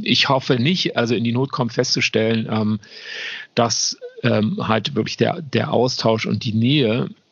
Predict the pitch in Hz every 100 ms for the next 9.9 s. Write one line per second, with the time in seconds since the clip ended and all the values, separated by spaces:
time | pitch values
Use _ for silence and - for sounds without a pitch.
0 | _ _ - 107 107 107 107 107 - 110
1 | 113 - - 120 113 - - - 107 113
2 | 110 113 120 127 131 120 113 - 117 113
3 | 101 165 - - 55 - - - - 170
4 | 120 110 98 98 107 104 107 - 113 -
5 | - 120 110 110 110 107 113 110 107 -
6 | 110 110 117 135 - 120 113 110 - -
7 | _ _ - - 139 117 127 147 127 113
8 | 117 113 120 120 127 113 110 117 - 131
9 | 143 139 - 131 - 127 120 120 127